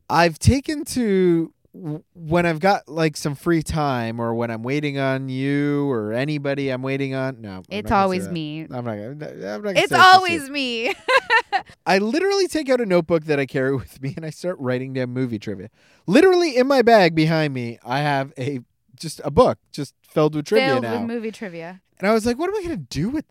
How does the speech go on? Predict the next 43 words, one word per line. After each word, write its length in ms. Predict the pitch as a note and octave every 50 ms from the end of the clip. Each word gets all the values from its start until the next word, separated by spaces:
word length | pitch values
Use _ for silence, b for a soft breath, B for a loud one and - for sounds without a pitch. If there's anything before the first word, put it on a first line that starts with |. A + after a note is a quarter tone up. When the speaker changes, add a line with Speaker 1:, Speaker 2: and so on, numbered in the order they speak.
| - -
Speaker 1:
this? 360 | A2+ - - - - - - _ - _ _ _ -
What 140 | D#3+ G3
if 100 | B3+ -
we 140 | D#4+ D4 B3
did 200 | F#3+ G#3 A3 G#3
it 120 | G#3+ G3+ G3
up 160 | F3+ - F#3+
against 400 | E3 C#3+ D3 C#3+ C#3 - - -
the 100 | B2+ G#2 G#2 _ _ -
best 400 | - C#3+ C#3 C#3+ D3 - - -
of 120 | D3+ C3+ B2
the 100 | B2+ A2+
best 520 | G#2+ _ - - D3 C3+ B2+ B2+ - -
movie 320 | B2+ B2+ B2+ B2+ C3 B2
trivia 320 | A2+ - B2+ A2+ A2 A2+ G#2
people 340 | - A#2+ A2 G#2+ A#2 G#2+ _ -
in 220 | D3+ D3+ D#3+ E3 D#3
Toronto?" 580 | - - A#2 C3 C3 B2 B2 C#3 C#3 A2 E2 _ _ _ _ _ _ _ _ _ _ _
Speaker 2:
Whoa. 360 | _ E3 E3 F#3+ G3 E3+ - - _ _ _ _ _ _ _ -
Speaker 1:
I, 140 | - C3 C#3
I 140 | - C#3 C#3
immediately 500 | C#3 C#3 C#3+ E3 F3+ E3+ D#3 C#3+ C#3 C#3
looked 260 | C3+ C3+ C3+ - - C3
it 80 | B2+
up 140 | B2+ A#2 -
to 100 | - B2+
see 120 | - - C3+
if 100 | A#2 -
there 120 | A#2+ A#2
was 220 | C3 C#3 C3+ - -
one, 160 | A2+ A2 - B B B B B
'cause 180 | - E3 D#3 D3
it 60 | D#3
would 120 | D3 D3 D3
be 100 | E3 D#3+
great 500 | C3 B2+ B2 A2 G#2+ C3 D3+ D#3+ - _ -
if 180 | C3+ B2 -
I 100 | C3+ C3
could 120 | B2 - A#2+
be 160 | A2+ A#2 C3
in 100 | D#3 D#3 -
it. 80 | - _ _
So, 400 | - - F3+ E3 D3 C3+ B2+